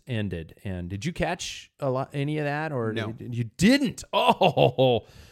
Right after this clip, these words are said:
Speaker 2: No.
Speaker 1: It was like the Coors Classic has come back.
Speaker 2: Really?
Speaker 1: It was great. It was, you know, mind you, it's a week race. It's
Speaker 2: Okay.
Speaker 1: a, it's a one-week race. I don't know about what American Cycling's deal is, but why we coincide with the first week of major tours.
Speaker 2: Yeah.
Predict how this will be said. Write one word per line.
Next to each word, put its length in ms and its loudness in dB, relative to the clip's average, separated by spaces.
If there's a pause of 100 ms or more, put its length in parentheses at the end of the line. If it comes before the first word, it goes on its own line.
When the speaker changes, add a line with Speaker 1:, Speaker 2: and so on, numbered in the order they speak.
(180)
Speaker 2:
No. 180 -6 (140)
Speaker 1:
It 140 0
was 200 2
like 260 -4
the 80 2
Coors 460 -4
Classic 560 -2
has 320 -2
come 300 -8
back. 360 -12 (320)
Speaker 2:
Really? 420 2 (240)
Speaker 1:
It 120 6
was 140 4
great. 400 0
It 80 2
was, 240 -2
you 120 -2
know, 120 0
mind 280 0
you, 80 4
it's 100 -2
a 40 -2
week 240 -4
race. 380 -14 (140)
It's 220 0
Speaker 2:
Okay. 120 0
Speaker 1:
a, 40 0
it's 140 0
a 40 2
one-week 420 -2
race. 280 -12 (340)
I 60 4
don't 140 2
know 160 2
about 340 0
what 320 0
American 480 0
Cycling's 520 -2
deal 560 0
is, 340 4
but 160 -4
why 340 0
we 180 0
coincide 880 0
with 180 -4
the 80 -10
first 400 -2
week 380 -2
of 160 -6
major 520 -2
tours. 720 -4
Speaker 2:
Yeah. 280 -8